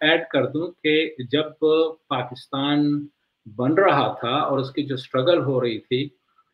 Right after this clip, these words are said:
तो उसमें जो, अ, इन-, British Indian Army के जो Muslim officers थे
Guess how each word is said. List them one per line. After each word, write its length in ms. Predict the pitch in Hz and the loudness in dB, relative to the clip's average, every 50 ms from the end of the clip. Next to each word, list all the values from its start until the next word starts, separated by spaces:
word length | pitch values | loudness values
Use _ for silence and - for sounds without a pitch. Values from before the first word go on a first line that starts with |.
| _ _ - | _ _ -6
तो 60 | - - | -6 -6
उसमें 680 | - - 240 240 - - - 196 190 196 202 196 196 - 143 | 2 2 2 2 2 -6 -2 0 0 0 0 -2 -6 -10 -12
जो, 480 | 131 131 147 170 180 180 185 190 185 180 - - - _ _ - 143 | -12 -4 2 4 6 6 6 6 4 0 -2 -8 -14 _ _ -10 -6
अ, 380 | 143 143 139 139 131 - - - _ _ _ _ _ _ - | -6 -4 -4 -4 -6 -6 -10 -14 _ _ _ _ _ _ -6
इन-, 260 | 156 165 180 185 180 - - - 131 127 - _ - | -4 -2 -2 -4 -6 -8 -12 -12 -12 -12 -12 _ -4
British 440 | 127 165 180 233 226 - - - - | -2 -2 0 0 -2 -4 -4 -8 -6
Indian 420 | 160 170 180 180 190 185 180 - - | -4 -4 -2 2 2 2 2 2 0
Army 320 | 151 151 156 160 170 175 175 | 0 2 2 2 0 -2 -6
के 240 | 175 - - - 151 | -6 -4 -4 -4 -4
जो 480 | 131 139 151 156 156 160 160 156 156 139 | -2 0 0 2 4 4 2 2 0 -4
Muslim 800 | 127 131 147 156 - - - 208 214 220 214 208 202 190 185 - _ - | -4 -2 -2 -4 -4 -6 -2 -2 -2 0 0 -4 -6 -8 -10 -14 _ -4
officers 720 | 139 139 143 143 - 190 185 - 170 147 104 - - _ - - | 0 0 0 2 0 -2 -2 -2 -4 -4 -4 -4 -12 _ -8 -6
थे 220 | 113 113 123 139 | -4 -2 -2 -2